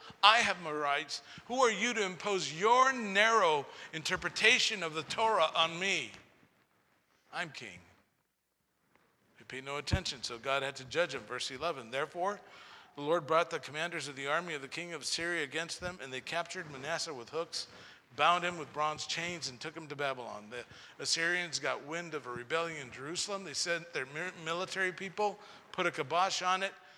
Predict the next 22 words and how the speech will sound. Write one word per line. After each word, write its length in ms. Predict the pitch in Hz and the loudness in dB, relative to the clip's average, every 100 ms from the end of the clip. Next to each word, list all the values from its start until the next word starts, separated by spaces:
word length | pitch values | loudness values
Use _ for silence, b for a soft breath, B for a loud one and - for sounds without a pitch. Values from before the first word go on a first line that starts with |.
| B B - | B B -2
and 300 | 147 151 151 143 - 151 | 2 4 2 -4 -14 -6
then 260 | 151 175 175 165 | 0 0 -2 -6
arrested 720 | 135 139 185 - - 160 147 151 | -4 2 4 4 2 2 0 -4
Manasseh 480 | 139 143 160 160 135 | -4 0 2 0 -2
to 100 | 123 | -4
make 240 | 135 139 | -6 -6
an 80 | 139 | -6
example 480 | 117 110 123 123 113 | -8 -8 -10 -8 -12
of 100 | 101 | -12
him. 220 | 92 - - - - - 762 740 740 762 762 740 740 719 1077 679 - - - 147 | -14 -20 -20 -20 -20 -20 -14 -12 -12 -8 -6 -2 -4 -4 -6 -10 -12 -14 -14 -8
It's 140 | 139 | -4
a 60 | 156 | 2
hard 300 | 190 196 - | 4 4 2
thing 180 | 185 | -4
to 80 | 139 | -6
fall 220 | 143 147 | -6 -6
into 120 | 139 123 | -6 -6
the 100 | 123 | -4
hands 540 | 139 139 131 117 120 - | -2 -2 -6 -10 -12 -8
of 200 | 127 113 | -8 -8
the 140 | 120 | -10
Assyrians, 760 | 113 - 135 123 104 92 - | -6 -6 -6 -8 -10 -14 -14